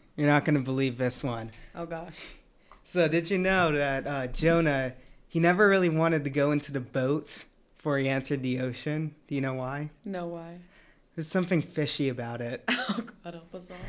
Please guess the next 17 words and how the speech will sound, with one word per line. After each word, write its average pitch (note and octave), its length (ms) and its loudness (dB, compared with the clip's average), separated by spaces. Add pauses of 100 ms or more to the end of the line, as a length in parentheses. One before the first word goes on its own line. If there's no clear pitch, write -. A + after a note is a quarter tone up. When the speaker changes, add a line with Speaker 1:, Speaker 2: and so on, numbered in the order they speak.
(400)
Speaker 1:
Hello, G#3+ 680 12
everyone, G3+ 600 12
and F#3 180 8
welcome G#3+ 440 12 (100)
back G#3+ 380 8
to - 340 8
Elevate. F#3 920 10
New G3 320 10
season, G#3 680 6 (340)
new F#3+ 280 10
school F3 420 4
year. F#3+ 320 8
I'm E3+ 160 10
your F3 160 8
host, F#3 560 4 (260)
clearly G#3+ 460 12
Chetta. D#3 540 4